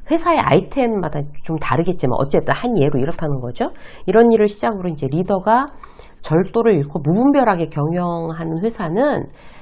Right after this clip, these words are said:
뭐 자금 조달 속도를, 매출 증가 속도를 따라오지 못하니까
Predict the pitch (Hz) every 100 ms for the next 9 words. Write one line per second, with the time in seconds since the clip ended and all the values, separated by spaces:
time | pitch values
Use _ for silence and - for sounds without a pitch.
0 | - - - - 131 175 285 294 - 147
1 | 190 190 185 - - - 226 - - -
2 | 226 208 262 254 139 147 240 220 180 180
3 | 226 - 196 185 226 233 370 311 170 147
4 | - 165 - -